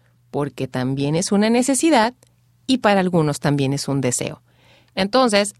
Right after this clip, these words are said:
esos dos conceptos hay que incluirlos. Haces tu lista de gastos, deseos, que sea, que, perdón, que son deseos y necesidades. Y número tres, asignas una cantidad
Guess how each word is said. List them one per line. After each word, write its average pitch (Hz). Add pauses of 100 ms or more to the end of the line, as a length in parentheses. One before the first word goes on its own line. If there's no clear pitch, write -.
(120)
esos 254
dos 233
conceptos 175
hay 208
que 214
incluirlos. 151 (100)
Haces 226
tu 156
lista 277 (220)
de 143
gastos, 151 (180)
deseos, 240 (260)
que 151
sea, 190
que, 147
perdón, 165
que 147
son 156
deseos 185
y -
necesidades. 220 (440)
Y 202
número 214
tres, 233 (840)
asignas 214 (680)
una 254
cantidad 196